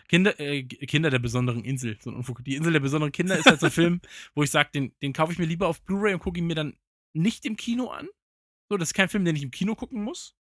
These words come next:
Speaker 2: Mhm.
Speaker 1: Und Warcraft, wie gesagt, das ist halt für mich die ewige Platz eins in dem Fall.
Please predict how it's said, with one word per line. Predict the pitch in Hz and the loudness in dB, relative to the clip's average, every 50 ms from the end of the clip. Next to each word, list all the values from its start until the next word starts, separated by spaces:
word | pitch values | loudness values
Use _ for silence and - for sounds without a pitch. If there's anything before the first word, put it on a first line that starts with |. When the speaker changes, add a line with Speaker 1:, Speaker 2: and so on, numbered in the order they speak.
| _ _ - | _ _ -4
Speaker 2:
Mhm. | 135 135 147 190 226 - _ _ _ _ _ _ | -2 -2 -2 -2 -4 -8 _ _ _ _ _ _
Speaker 1:
Und | 151 156 156 139 | 2 2 2 2
Warcraft, | 127 123 131 143 175 - - 185 165 - - | 2 2 4 4 4 4 2 0 0 0 -4
wie | - 135 | -6 -4
gesagt, | 131 131 147 - - | -2 -2 -2 -2 -2
das | 131 120 | -4 -4
ist | - - | -2 -2
halt | 135 131 123 - | -2 -2 -2 -4
für | - 131 | -4 -4
mich | 120 117 - | -4 -4 -6
die | - 117 120 117 - | -10 -14 -14 -10 -8
ewige | 120 120 123 113 113 | -6 -6 -6 -8 -8
Platz | - - 113 - | -10 -10 -10 -8
eins | - 104 110 113 - - | -8 -6 -6 -8 -8 -10
in | 101 | -12
dem | 98 104 | -14 -14
Fall. | - - 107 107 | -12 -10 -10 -10